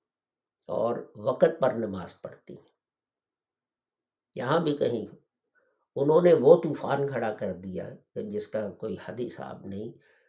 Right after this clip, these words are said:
وہ فرمانے لگی یہ لوگ انگلستان سے آ کے ہمارے نوکروں کو خراب کر کے چلے جاتے ہیں۔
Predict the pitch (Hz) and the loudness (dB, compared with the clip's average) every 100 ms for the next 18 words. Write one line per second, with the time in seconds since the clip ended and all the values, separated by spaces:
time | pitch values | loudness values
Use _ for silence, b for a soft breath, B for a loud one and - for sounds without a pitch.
0 | b - 104 113 117 127 139 139 143 151 | b -14 -8 -6 -2 2 4 2 -2 -4
1 | - _ - - 117 113 135 156 156 156 | -8 _ -20 -16 -12 -4 2 4 4 4
2 | 143 - 151 147 165 143 - 139 135 151 | 2 -2 0 0 2 0 0 0 2 2
3 | 156 - - 104 104 165 - - - _ | 0 -2 -4 -4 -6 -6 -6 -8 -8 _
4 | _ _ _ _ _ _ _ _ _ _ | _ _ _ _ _ _ _ _ _ _
5 | _ _ _ _ _ _ _ _ _ - | _ _ _ _ _ _ _ _ _ -12
6 | - 113 123 147 160 135 127 127 156 165 | -8 -2 4 8 8 6 2 4 4 6
7 | 147 139 120 139 147 139 123 117 104 104 | 4 0 2 2 4 2 2 -2 -4 -6
8 | 92 92 92 _ - | -6 -10 -14 _ -20